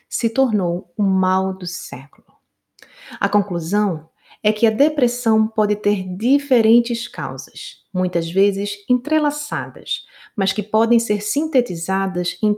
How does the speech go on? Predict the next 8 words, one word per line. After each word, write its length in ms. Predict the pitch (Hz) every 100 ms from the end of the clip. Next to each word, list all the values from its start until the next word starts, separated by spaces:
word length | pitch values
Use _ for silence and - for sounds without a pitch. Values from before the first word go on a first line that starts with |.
| -
três 440 | - 262 277 285 -
fontes: 800 | - 147 - - - - - _ _ -
biológicas, 960 | 185 240 233 180 180 180 185 190 - _ _ -
psicológicas 1120 | 185 - 247 247 262 180 165 160 160 180 - - _
e 140 | 247 277
sociais, 760 | - 247 - 175 131 - - - _ _ _
ou 160 | - 330
simplesmente 960 | 311 196 220 233 202 185 185 226 226